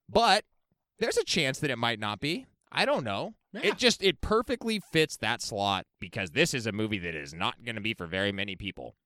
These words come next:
Speaker 1: I just think it's gonna scratch an itch that I have, which is, uh, Elijah Wood movies.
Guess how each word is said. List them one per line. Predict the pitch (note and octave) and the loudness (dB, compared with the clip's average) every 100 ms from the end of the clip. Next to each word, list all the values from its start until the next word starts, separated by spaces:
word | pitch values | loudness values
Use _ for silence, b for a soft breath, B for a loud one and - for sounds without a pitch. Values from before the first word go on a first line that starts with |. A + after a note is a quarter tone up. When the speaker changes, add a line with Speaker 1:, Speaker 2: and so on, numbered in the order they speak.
| _ _ - | _ _ -2
Speaker 1:
I | G#2 | 0
just | G2+ F#2+ | 0 -2
think | G2 | -4
it's | F2+ - | -4 -6
gonna | D#2+ | -8
scratch | D#2+ F#2+ F2 | -6 -6 -6
an | F2+ | -6
itch | E2+ E2 - | -6 -6 -6
that | F2+ | 0
I | G2+ G#2 G2 _ B2 | 2 0 -4 _ -4
have, | C3+ C3 D2+ | 2 2 2
which | F2 E2 | -6 -8
is, | F2 D#2 - - - | -10 -10 -14 -16 -16
uh, | F2+ | -12
Elijah | F2 G2 G2 G2 G2 | -6 -2 0 0 0
Wood | A2 | 0
movies. | F#2+ E2 C#2+ - | -2 -6 -8 -14